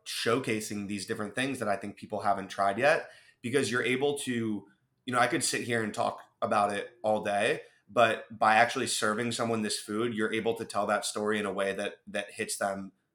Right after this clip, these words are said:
so much harder. And when they're, they're actually able to try something and say, "Oh my God, this, you know, this tortilla is amazing, this cornbread is amazing," and you're able to tell them, "Well, yeah, that's because it came from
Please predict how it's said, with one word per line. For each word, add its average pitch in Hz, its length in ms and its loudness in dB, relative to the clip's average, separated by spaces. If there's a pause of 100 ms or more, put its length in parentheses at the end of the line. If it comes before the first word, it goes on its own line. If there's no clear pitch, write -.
(100)
so - 240 -2
much 101 160 -4
harder. - 360 -8 (220)
And 107 140 -2
when 107 140 0
they're, 101 300 -2 (160)
they're 113 100 2
actually 110 300 4
able 104 160 -4
to 101 60 -6
try 175 260 4
something 117 260 0
and 107 100 -6
say, 107 140 -4
"Oh 113 100 0
my 113 120 0
God, 107 260 6
this, - 320 -6
you 117 80 -8
know, 98 220 -4 (360)
this - 280 -6 (160)
tortilla 127 380 0
is 107 120 0
amazing, 120 400 0
this 104 140 -4
cornbread 123 400 2
is 104 100 -4
amazing," 117 440 -2
and 107 100 -4
you're 107 140 0
able 107 180 -4
to 104 60 -14
tell 113 200 -4
them, 104 180 -4
"Well, 101 140 -6
yeah, 120 140 4
that's 104 200 -2
because 101 260 -10
it 107 120 -12
came 101 280 -8
from 104 280 -8